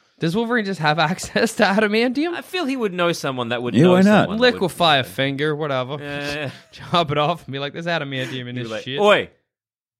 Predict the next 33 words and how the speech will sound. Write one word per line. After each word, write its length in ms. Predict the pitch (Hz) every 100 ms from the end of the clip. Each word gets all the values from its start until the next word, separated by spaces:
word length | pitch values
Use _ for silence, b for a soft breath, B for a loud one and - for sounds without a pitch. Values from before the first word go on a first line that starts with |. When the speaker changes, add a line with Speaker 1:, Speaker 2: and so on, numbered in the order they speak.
| _
Speaker 2:
Magneto, 720 | 135 151 151 180 165 - 165 104
you 280 | 98 240 -
owe 240 | 156 170
me. 240 | 156 95 -
Speaker 1:
<laughs> 40 | _ _ _ _ _ _ _
Hey. 260 | 294 233 139
Speaker 2:
You 140 | 226 320
tore 320 | - 226 226
this 260 | 196 180 175
out 160 | 180
of 100 | 170 151
my 220 | 160 151
fucking 640 | - - 165 160 160 127
bones." 540 | 110 127 120 110 - -
Speaker 1:
When 240 | 269 330
Wolverine 640 | 381 403 381 392 349 262 -
had 180 | 233
Speaker 2:
Make 140 | 214 208
this 100 | 202
Speaker 1:
adamantium, 420 | 190 185 180 143
Speaker 2:
good. 100 | 139
Speaker 1:
could 160 | - 190
he 100 | 196
heal? 460 | 190 233 294 349 - _ _
Speaker 2:
Yeah. 160 | 302 269 _ _ _ _ _
Speaker 1:
But 180 | 262 -
what 160 | 277
if 140 | 339 330
I 80 | 302
chopped 320 | - 302 294
off 140 | 269
his 100 | 277
hand? 500 | 254 294 320 131 98